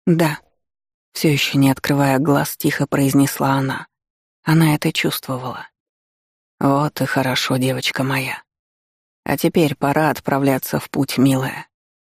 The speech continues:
Медленно открыв глаза, словно боясь сломать непрочную плотину в своем мозгу, Ника поднялась с пола и кивнула старейшине в ответ. "Ну, с Богом".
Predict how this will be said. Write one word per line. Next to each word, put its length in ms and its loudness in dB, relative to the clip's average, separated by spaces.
Медленно 540 6
открыв 340 0
глаза, 480 2
словно 360 2
боясь 380 0
сломать 420 2
непрочную 640 2
плотину 460 2
в 60 -4
своем 360 2
мозгу, 540 2
Ника 280 4
поднялась 520 4
с 100 -10
пола 340 2
и 200 0
кивнула 480 4
старейшине 720 2
в 40 2
ответ. 480 -4
"Ну, 400 4
с 140 2
Богом". 640 -2